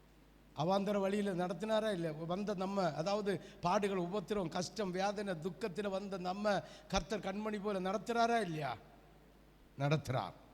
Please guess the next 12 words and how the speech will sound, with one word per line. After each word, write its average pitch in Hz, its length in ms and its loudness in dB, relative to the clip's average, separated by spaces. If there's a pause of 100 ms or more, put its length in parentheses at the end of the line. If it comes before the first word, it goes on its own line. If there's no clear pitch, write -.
ஆமென். 156 500 2 (2500)
பதினொன்னாவது 190 440 6
வசனம், 160 540 2 (240)
"கழுகு 214 420 4
தன் 170 300 2
கூட்டை 208 440 -2
கலைத்து, 170 560 0
தன் 160 220 0
குஞ்சுகளின் 202 580 -2
மேல் 170 160 0
அசைவாடி, 175 720 0 (240)
தன் 185 220 2